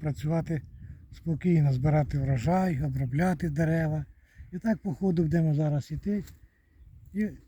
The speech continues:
робити обрізку. Кому цікаво, можете спостерігати. І так підійшли ми сюди ось. Крайчики укорачуємо. І по ходу дивимося, якщо є сухі гілочки,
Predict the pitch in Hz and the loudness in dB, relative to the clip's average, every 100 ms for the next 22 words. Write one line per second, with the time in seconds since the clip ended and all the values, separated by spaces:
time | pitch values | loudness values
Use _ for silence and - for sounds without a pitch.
0 | - _ - _ _ - - - 151 165 | -20 _ -20 _ _ -20 -20 -8 -2 -2
1 | 170 170 143 147 135 156 135 165 160 160 | 0 2 4 2 0 -4 0 0 0 -4
2 | - 208 208 151 - - - 165 180 196 | -4 -4 -2 -6 -12 -20 -8 -4 -4 -4
3 | 156 170 - 160 147 127 127 165 220 202 | -8 -8 -6 -4 -4 -4 -6 -6 -6 -8
4 | - 175 156 175 185 175 170 156 143 139 | -8 -8 -6 -6 -4 -4 -6 -4 -2 -4
5 | 113 - - - - - - - 392 - | -6 -8 -8 -8 -8 -6 -6 -6 -8 -12
6 | - - - - - 170 165 156 135 156 | -14 -18 -20 -20 -12 -4 -2 0 -2 -4
7 | 156 143 - - - - - - - - | -4 -4 -4 -8 -8 -6 -4 -2 -4 -4
8 | - - - - - - 415 190 - 196 | -6 -6 -8 -8 -14 -12 -10 -10 -4 -2
9 | 202 208 - 202 202 135 - - - - | 0 -2 -4 -6 -6 -8 -14 -18 -18 -20
10 | - - - - - - - - - - | -18 -16 -14 -14 -14 -6 0 2 4 2
11 | - - 220 - 214 190 180 202 180 185 | 0 -8 -8 -6 -6 -6 -4 -4 -4 -6
12 | - 185 185 170 180 - 185 170 175 170 | -10 -6 -6 -6 -10 -8 -4 -2 -2 -4
13 | - 220 | -6 -8